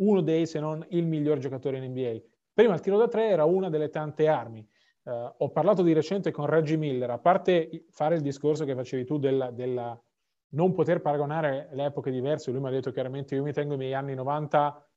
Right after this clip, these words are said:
perché sono stati la mia epoca, i miei avversari, i miei compagni di squadra, il mio modo di giocare,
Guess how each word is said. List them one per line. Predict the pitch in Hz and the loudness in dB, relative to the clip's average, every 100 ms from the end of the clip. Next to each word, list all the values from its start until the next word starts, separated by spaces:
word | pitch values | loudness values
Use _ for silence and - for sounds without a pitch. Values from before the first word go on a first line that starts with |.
| _ _ | _ _
perché | - 131 156 | -8 -6 -4
sono | 165 | -2
stati | 147 151 151 | -2 -2 0
la | 143 | 0
mia | 147 170 147 147 | 2 4 6 4
epoca, | 143 143 139 139 139 139 - | 4 2 2 0 -2 -6 -12
i | 135 | -6
miei | 151 165 165 | -2 2 4
avversari, | 147 143 143 151 139 135 | 4 0 -2 -2 0 -2
i | 131 | -6
miei | 151 165 | -6 -4
compagni | 156 139 151 | -4 -2 -2
di | 143 | -2
squadra, | 147 151 139 135 | -4 -2 -2 -2
il | 135 | -6
mio | 139 165 | -4 0
modo | 156 143 | 0 0
di | 135 | -2
giocare, | 131 139 143 139 143 139 139 | -4 -2 0 2 0 -2 -8